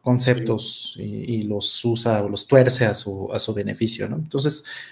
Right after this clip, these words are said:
Speaker 1: yo creo que hay que tener cuidado y yo creo que la conciencia no tiene, es, la conciencia, pienso yo, eso, en eso sí estaría de acuerdo, que la conciencia es una propiedad de,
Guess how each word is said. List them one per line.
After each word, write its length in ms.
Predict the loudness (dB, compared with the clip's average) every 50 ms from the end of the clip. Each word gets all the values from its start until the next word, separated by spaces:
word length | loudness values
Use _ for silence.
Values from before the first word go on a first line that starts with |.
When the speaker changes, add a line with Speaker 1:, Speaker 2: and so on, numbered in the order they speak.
| -20 _ _ _ _
Speaker 1:
yo 300 | -8 -6 2 6 8 8
creo 100 | 8 8
que 80 | 6
hay 60 | 4 2
que 60 | 2
tener 180 | 2 0 2
cuidado 280 | 2 4 6 6 6 6
y 40 | 4
yo 160 | 2 0 0
creo 100 | 0 0
que 100 | 2 2
la 140 | 2 2 2
conciencia 460 | 2 0 2 2 0 0 0 0 0
no 160 | 0 0 0
tiene, 460 | 0 0 2 4 4 4 2 2 2
es, 380 | 2 2 0 -2 -6 -14 -6 -2
la 140 | 0 0 2
conciencia, 540 | 0 0 2 2 2 4 4 4 4 2 -4 -16 _ _ _ _
pienso 280 | 2 2 2 4 4
yo, 200 | 4 6 6 4
eso, 300 | 4 4 2 0 0 0
en 100 | 0 0
eso 200 | 0 0 0 0
sí 120 | 0 0 -2
estaría 300 | 0 0 0 2 2 2
de 60 | 0
acuerdo, 280 | 0 0 0 2 2 0
que 80 | 0
la 100 | -2 -4
conciencia 360 | -4 -6 -6 -6 -6 -4 -4
es 120 | -4 -2 -2
una 280 | -2 -2 -2 -2 -4
propiedad 560 | -6 -8 -8 -4 -4 -4 -2 -2 -4 -4 -4 _ _ _ _ _ _ _ _ _ _ _
de, 380 | -10 -8 -6 -6 -6 -8 -10